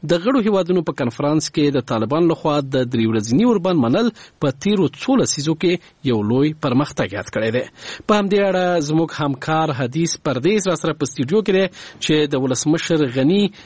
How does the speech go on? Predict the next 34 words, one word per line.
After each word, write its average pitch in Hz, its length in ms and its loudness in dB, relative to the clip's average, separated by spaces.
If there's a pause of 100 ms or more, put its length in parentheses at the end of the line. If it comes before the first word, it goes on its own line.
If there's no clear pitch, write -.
(140)
د، 135 100 -2
ا، 131 400 0
خبرو، 160 460 0
ا، 131 500 -4
دغه 165 240 0
ټکي 185 260 -4
به 175 80 2
تازه 165 440 0
کړي 156 200 -2
او، 147 120 2 (120)
ا، 113 180 -2
د 117 100 -2
دې 127 200 2
ترڅنګ 147 280 0
به، 151 100 0
ا، 110 640 -4
دا 120 180 0
چې - 140 -6
په 123 80 0
نورو 175 280 4
کومو 202 260 0
موضوعاتو 139 460 -2
یې 123 40 0
خبرې 143 280 -2
کړې 156 160 0
دي، 139 160 0 (280)
هغه 117 160 0
به 135 120 0
هم 123 140 2
له 113 80 2
تاسو 107 280 -2
سره 117 100 0
شریک 101 300 0
کړي. 98 180 -8